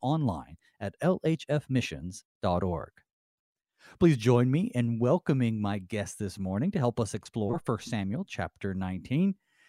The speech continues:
It's the Reverend Philip Fishaber, pastor of Holy Trinity Lutheran Church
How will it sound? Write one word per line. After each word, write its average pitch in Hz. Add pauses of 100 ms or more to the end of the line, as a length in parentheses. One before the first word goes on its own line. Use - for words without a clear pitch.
It's -
the 185
Reverend 135
Philip 113
Fishaber, 95
pastor 135
of 113
Holy 214
Trinity 170
Lutheran 170
Church 131